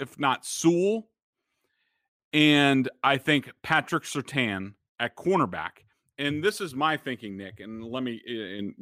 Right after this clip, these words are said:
give me your thoughts on this. In my conversation with people around the Patriots, I keep hearing,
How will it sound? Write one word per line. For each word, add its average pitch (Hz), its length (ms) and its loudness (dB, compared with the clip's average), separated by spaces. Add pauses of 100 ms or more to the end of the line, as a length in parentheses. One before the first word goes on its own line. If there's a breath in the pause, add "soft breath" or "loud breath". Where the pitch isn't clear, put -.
give 120 160 2
me 117 100 4
your 113 160 4
thoughts - 360 -6
on 73 100 -14
this. - 300 -18 (2250)
In 185 140 6
my 196 120 6
conversation 160 580 4
with 127 140 6
people 131 260 6
around 113 200 6
the 104 60 -2
Patriots, 110 460 0
I 107 80 2
keep 120 280 -2
hearing, 101 480 0